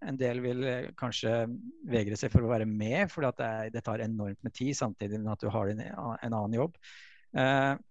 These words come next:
så, så den her uavhengigheten som ligger i at man ikke får betalt for det her, det er jo både pluss og minus. For det, for noen så,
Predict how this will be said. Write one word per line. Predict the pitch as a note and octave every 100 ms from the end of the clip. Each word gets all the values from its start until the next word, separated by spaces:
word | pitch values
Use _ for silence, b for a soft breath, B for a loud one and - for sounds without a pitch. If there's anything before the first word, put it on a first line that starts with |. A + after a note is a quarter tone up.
| - - - - -
så, | E3 D3+
så | F#3 D#3+ D3 - - E4
den | D#3 D#3
her | D#3+
uavhengigheten | F#3+ D3 A#2+ B2 B2+ C3 D#3+
som | F3
ligger | C#3 C#3
i |
at | C#3+
man | D3+
ikke | D3+ -
får | D3+
betalt | - B2+ -
for | D3
det | D3+
her, | F#3+ E3+
det | E3
er | D3 C3+
jo | C#3
både | C3+ B2+
pluss | - A2+ -
og | B2+
minus. | A2 G2 C3 -
For | - B2
det, | A#2+ B2+ B2 C#3
for | C3
noen | C3 A#2 A2 -
så, | C#3+ B2+